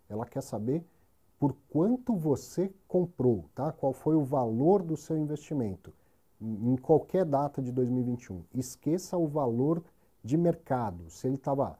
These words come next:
mais caro, mais barato do que você pagou, isso não importa. Importa é qual preço você pagou.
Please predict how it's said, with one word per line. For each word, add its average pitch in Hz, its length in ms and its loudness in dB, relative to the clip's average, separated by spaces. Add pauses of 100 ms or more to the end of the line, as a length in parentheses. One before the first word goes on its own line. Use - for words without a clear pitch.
(220)
mais 135 300 -2
caro, 147 320 0
mais 135 180 0
barato 127 440 -2
do 120 60 -4
que - 120 -14
você 127 200 -6
pagou, 131 300 -2
isso 160 180 -4
não 180 80 0
importa. 123 640 0 (360)
Importa 135 480 0
é 107 40 0
qual 165 400 0
preço 151 480 -2
você 120 300 -6
pagou. 110 400 -6